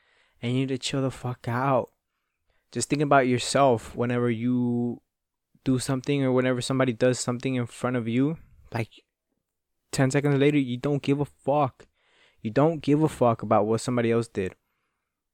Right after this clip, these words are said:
And that is the same thing with them. Like, when, and with you, like, they don't give a fuck what you're doing. They give a fuck about what they're doing.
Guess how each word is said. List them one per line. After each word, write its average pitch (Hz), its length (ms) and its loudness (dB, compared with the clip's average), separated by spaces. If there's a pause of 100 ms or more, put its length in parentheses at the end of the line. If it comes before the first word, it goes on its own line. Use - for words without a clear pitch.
(220)
And 110 460 -4
that 120 160 4
is 135 100 0
the 127 80 -6
same 123 280 -4
thing 117 380 -4 (1500)
with 110 340 0
them. 110 360 -2 (960)
Like, 117 220 0 (160)
when, 120 220 -4 (120)
and 139 220 0
with 120 280 -2
you, 127 240 0
like, 104 220 -4 (140)
they 117 120 0
don't 143 200 -2
give 135 140 -2
a 156 60 -6
fuck - 220 -4
what 120 60 0
you're 110 140 -2
doing. 107 360 -4
They 117 120 -2
give 127 180 -6
a 123 40 -4
fuck 127 200 -8
about 113 240 -2
what 98 200 -6
they're 110 200 -2
doing. 98 300 -10